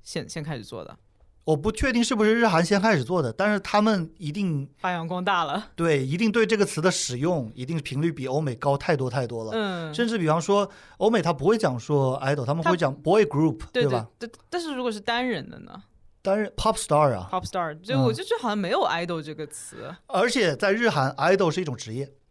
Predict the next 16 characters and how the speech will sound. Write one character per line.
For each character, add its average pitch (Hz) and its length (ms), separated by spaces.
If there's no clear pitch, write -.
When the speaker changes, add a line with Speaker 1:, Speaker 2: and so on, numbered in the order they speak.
Speaker 1:
对， 175 300
Speaker 2:
对。 123 140
Speaker 1:
在 226 100
日 247 80
本 220 140
叫 185 120
idol。 254 640
Speaker 2:
嗯。 143 360
Speaker 1:
韩 226 180
语 233 60
怎 185 80
么 139 80
说 139 140
啊？ - 120
Speaker 2:
呃， 131 120
idol。 143 420